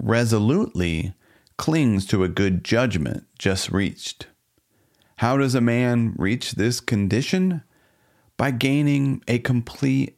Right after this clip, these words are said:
view of truth, by maintaining in all that he does order, measure, fitness, and a will that is inoffensive and kindly, that is intent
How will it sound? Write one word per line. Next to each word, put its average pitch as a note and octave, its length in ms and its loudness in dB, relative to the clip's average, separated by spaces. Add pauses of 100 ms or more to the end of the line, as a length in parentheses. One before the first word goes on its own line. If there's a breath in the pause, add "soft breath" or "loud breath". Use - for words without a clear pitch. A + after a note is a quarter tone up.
view G2+ 500 0
of G2+ 160 -6
truth, - 600 -2 (460 soft breath)
by C3+ 160 0
maintaining C3 1040 2 (160)
in B2 140 2
all F3+ 260 4
that C3 160 2
he F#2 120 0
does - 640 -4 (240)
order, A#2 540 0 (280)
measure, A#2+ 600 0 (100)
fitness, - 720 -2 (560 soft breath)
and C3+ 180 2
a D3 100 2
will B2 600 0 (360 soft breath)
that C3+ 180 2
is C3+ 340 0 (300)
inoffensive C#3+ 1080 -2
and A#2+ 340 2
kindly, B2 680 -2 (540 soft breath)
that C3 140 0
is B2 360 0 (100)
intent E3 800 0